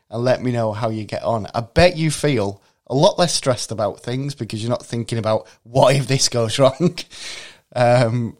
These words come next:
yeah, just let, let me know how you get on with that. If you fell into property thinking, "Ah, this looks like an easy way to earn money," do you know what? You, you've likely already lost interest already because you are,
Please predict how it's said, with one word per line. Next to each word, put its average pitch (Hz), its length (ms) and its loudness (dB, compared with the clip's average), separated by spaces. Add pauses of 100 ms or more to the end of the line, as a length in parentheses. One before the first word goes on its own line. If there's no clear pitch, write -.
(140)
yeah, 123 240 -2
just 120 260 -8
let, - 160 0
let 90 160 -2
me 127 100 -2
know 147 160 4
how 143 80 4
you 120 120 -2
get 117 160 -6
on 135 140 -2
with 113 120 -6
that. 98 240 -4 (800)
If 151 220 2
you 202 260 0
fell 175 380 4
into 151 340 2
property 117 580 -2
thinking, 92 640 -12 (1160)
"Ah, 143 540 4 (460)
this 131 260 -2
looks - 400 -4 (120)
like 120 200 -4
an 117 100 -2
easy 110 240 -2
way 104 220 -2
to 107 180 -4
earn 101 160 -2
money," 101 440 -4 (960)
do 151 100 -6
you 170 80 2
know 175 60 2
what? 95 320 2 (460)
You, 135 180 2 (100)
you've 131 240 -2
likely 139 640 2
already 110 360 -2
lost 98 280 -4
interest 104 500 -4
already 98 360 -4
because 110 320 -8
you 131 140 4
are, 131 280 6